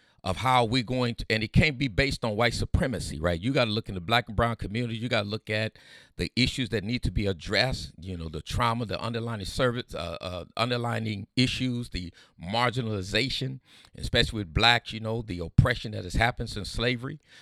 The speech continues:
Uh, you gotta look at all those issues. Those issues must be addressed, right? So you can't just say, "Do, get rid of one thing, replace with something else,"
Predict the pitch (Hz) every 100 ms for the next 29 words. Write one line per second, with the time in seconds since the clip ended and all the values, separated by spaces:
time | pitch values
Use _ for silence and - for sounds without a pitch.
0 | - _ 101 107 135 127 120 123 110 139
1 | 151 135 135 151 113 104 120 131 - 110
2 | 98 123 - 110 131 123 101 147 143 90
3 | 98 92 101 104 113 127 117 123 - -
4 | 139 117 85 131 - 127 127 117 113 120
5 | 123 113 98 - 120 123 104 131 104 123
6 | 117